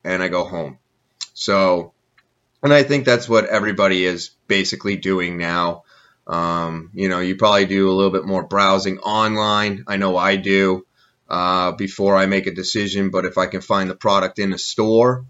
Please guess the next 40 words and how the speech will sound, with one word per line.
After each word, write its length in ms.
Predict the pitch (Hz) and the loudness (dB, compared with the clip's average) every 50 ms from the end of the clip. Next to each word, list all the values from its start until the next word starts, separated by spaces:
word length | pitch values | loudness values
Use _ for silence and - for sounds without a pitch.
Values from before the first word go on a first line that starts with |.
| _ _ _ _ _ | _ _ _ _ _
then 100 | 131 143 | 2 4
I'll 120 | 156 156 151 | 4 4 4
just 180 | 143 131 - | 2 -2 0
put 140 | - 151 151 | 2 2 4
it 60 | 139 | 6
on 120 | 135 131 123 | 6 6 6
my 120 | 120 110 | 6 4
list 460 | 110 117 135 139 120 104 - - - | 6 6 8 6 6 4 2 -4 -8
and 140 | 104 101 101 | -6 -2 0
I'll 160 | 101 98 95 | 0 0 0
go 400 | 92 101 98 98 98 101 95 95 - _ _ _ _ _ _ _ _ _ _ _ _ _ _ _ | 2 2 2 4 4 2 0 -2 -8 _ _ _ _ _ _ _ _ _ _ _ _ _ _ _
straight 400 | - - - - 127 120 113 110 | -16 -14 -2 2 4 4 4 2
to 80 | - 110 | 2 2
that 220 | 110 107 104 98 | 2 4 2 2
product, 600 | - 113 113 113 113 110 113 113 110 104 - - | 4 6 6 6 8 8 6 4 4 2 -2 -6
grab 360 | _ - 101 98 98 95 90 98 | _ 0 2 2 2 2 2 2
that, 380 | 98 98 95 92 90 - - - | 2 2 2 2 0 -2 -6 -6
and 240 | 85 92 92 90 | -6 -6 -4 -4
then 340 | 90 90 87 85 85 85 85 _ _ _ _ - | -4 -6 -6 -8 -10 -12 -14 _ _ _ _ -10
continue 500 | - 98 95 - 101 95 95 95 92 92 | -8 -8 -6 -4 -2 -2 0 0 0 0
on 220 | 92 90 90 90 | -2 -2 -4 -4
with 160 | 85 80 85 | -6 -10 -10
my 140 | 87 85 82 | -10 -10 -8
shopping. 540 | - - 98 92 92 92 - 90 85 82 82 | -4 -2 0 0 0 0 -2 -6 -8 -8 -6
But 300 | 87 85 80 80 - - _ - - - - - - - _ _ _ - | -6 -6 -6 -6 -8 -12 _ -20 -20 -20 -20 -20 -20 -20 _ _ _ -4
yeah, 200 | 101 98 98 98 | -2 0 0 2
no 200 | 98 107 107 110 | 2 2 2 2
more 640 | 110 123 127 127 127 123 120 117 113 104 104 98 - _ - | 4 4 4 6 6 6 6 6 4 2 -4 -10 -12 _ 2
walking 340 | 110 110 113 117 - 113 | 4 6 6 4 4 0
around 720 | 110 110 110 110 110 110 110 110 110 110 110 110 107 107 | 0 2 4 4 4 6 6 6 6 6 6 4 4 2
and 260 | 104 98 95 98 95 - | 0 0 -2 -2 -4 -2
kinda 260 | 104 104 101 98 95 | -2 -2 0 0 2
moseying. 840 | 98 98 98 98 101 101 98 95 101 101 98 98 95 95 98 95 92 | 2 2 2 4 2 2 0 0 0 0 0 2 2 0 0 -2 -2
It's 160 | 90 - - | -4 -6 -6
just 260 | 98 92 - - - | -6 -6 -6 -6 -4
more 300 | 101 104 101 98 98 98 | -4 0 2 2 4 2
of 160 | 95 92 - - - | 2 0 -4 -6 -6
in 140 | 113 104 101 | -4 -2 0
and 120 | 98 95 | 0 2
out 380 | 95 98 101 98 95 92 - | 2 2 4 2 2 0 -4